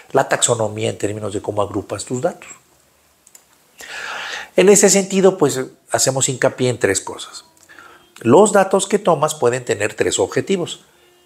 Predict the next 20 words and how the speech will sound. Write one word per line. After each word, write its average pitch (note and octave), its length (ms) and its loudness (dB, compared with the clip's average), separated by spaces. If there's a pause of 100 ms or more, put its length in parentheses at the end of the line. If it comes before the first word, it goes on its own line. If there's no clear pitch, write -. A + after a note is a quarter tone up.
(260)
El G2+ 140 2
primer A2 260 2
objetivo F3 640 4
es A#2+ 180 0
el B2+ 100 2
dato G#2+ 280 2
de A2 100 2
análisis. C3+ 720 -6
El A2+ 140 0
objetivo D#3+ 360 2
de E3+ 120 2
analizar D#3 500 0
algo D3+ 360 2
es C3+ 100 -4
porque B2 300 -6
quieres B2 260 -6
saber G#2 240 -4
qué - 100 -12
está - 200 -4
pasando. - 400 -10